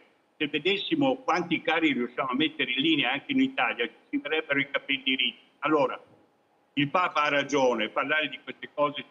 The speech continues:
fa, eh, in certi momenti veramente orrore, però dobbiamo anche capire che la situazione, come diceva Scanzi prima,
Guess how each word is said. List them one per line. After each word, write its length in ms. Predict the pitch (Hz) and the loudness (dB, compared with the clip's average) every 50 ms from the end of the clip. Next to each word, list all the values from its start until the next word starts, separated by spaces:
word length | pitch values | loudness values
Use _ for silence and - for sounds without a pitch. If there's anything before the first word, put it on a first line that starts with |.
| _ _ _ | _ _ _
fa, 240 | - 135 131 127 - - - _ _ _ _ _ | 0 0 0 0 -2 -6 -14 _ _ _ _ _
eh, 380 | - 135 131 131 127 127 131 135 - | -2 2 2 4 4 2 2 0 0
in 160 | 127 120 123 | 0 0 2
certi 300 | - 170 156 - - 139 | 2 0 0 -2 -2 -4
momenti 380 | 123 123 135 143 143 143 139 135 | -2 0 0 0 0 0 -2 -2
veramente 580 | 117 127 123 123 123 139 156 151 151 - 131 | 0 0 0 2 2 2 0 0 0 0 2
orrore, 440 | 123 120 123 123 110 104 104 107 107 | 2 2 2 2 2 2 2 0 -2
però 360 | - - 156 156 143 - - - | -4 -2 0 0 0 0 -2 -4
dobbiamo 400 | 143 143 139 165 160 147 131 135 | -4 -2 0 0 0 2 2 2
anche 320 | 151 147 - 139 131 - | 0 0 -2 -4 -4 -2
capire 580 | - 139 - - - 127 120 117 117 117 113 - - _ _ _ _ _ - | -2 -4 -4 -2 -4 -2 -2 0 0 -2 -2 -4 -10 _ _ _ _ _ -4
che 80 | 139 | -2
la 140 | 131 131 131 | 0 0 0
situazione, 760 | - - 139 131 - 139 131 - - 165 160 139 120 113 113 - | -2 -2 -4 -2 0 0 -2 0 2 2 4 4 4 2 0 0
come 220 | - 240 202 160 | 0 0 2 2
diceva 340 | 139 139 - 175 185 - - | 2 0 0 0 0 0 0
Scanzi 420 | - - - 151 143 139 - - 120 - | 0 -2 -2 -2 -2 -2 -6 -10 -16 -10
prima, 280 | - 139 120 - - | -6 -6 -6 -6 -8